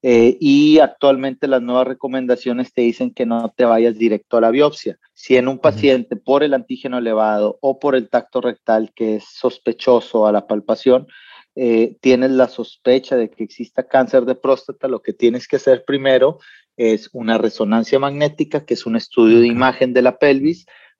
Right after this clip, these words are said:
Speaker 1: para poder discernir si el paciente tiene riesgo, establecer un parámetro de qué tanto riesgo tiene y decidir si necesita o no,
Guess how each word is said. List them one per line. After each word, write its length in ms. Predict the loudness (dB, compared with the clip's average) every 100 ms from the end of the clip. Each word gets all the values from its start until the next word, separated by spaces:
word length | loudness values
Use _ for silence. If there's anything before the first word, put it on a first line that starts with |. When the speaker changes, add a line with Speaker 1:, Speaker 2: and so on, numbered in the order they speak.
| _
Speaker 1:
para 280 | 0 0 0
poder 360 | 0 0 0
discernir 580 | -4 -2 -2 -2 -6 -6
si 120 | -6
el 100 | -6
paciente 420 | -6 -4 -6 -4
tiene 600 | -6 0 0 2 2 0 -4
riesgo, 680 | -2 2 2 0 -4 -6 -8 _ _ -14
establecer 640 | -6 -2 0 0 0 0
un 140 | 0
parámetro 600 | 0 2 2 0 -6 -2
de 120 | -2 -2
qué 140 | -6
tanto 340 | -4 -4 -6
riesgo 380 | -4 -2 -2 -4
tiene 400 | 0 -2 -2 -8 -6
y 120 | -2
decidir 480 | -2 -2 -2 0 0
si 160 | -4
necesita 680 | -8 -6 -12 -8 -10 -2 0
o 80 | 2
no, 300 | 0 -2